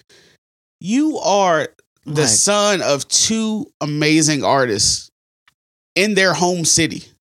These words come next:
Speaker 2: And they might not have been able to be around for as much as you wanted. That also just comes with being in the industry, being a musician.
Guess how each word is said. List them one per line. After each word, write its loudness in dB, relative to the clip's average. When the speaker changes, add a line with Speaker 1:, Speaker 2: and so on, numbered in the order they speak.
Speaker 2:
And -2
they 0
might 0
not 0
have -2
been 0
able -2
to -2
be 0
around 0
for -2
as -2
much -4
as -6
you -2
wanted. -2
That -2
also -2
just -6
comes -4
with -6
being -2
in -2
the -4
industry, -4
being -4
a -4
musician. -4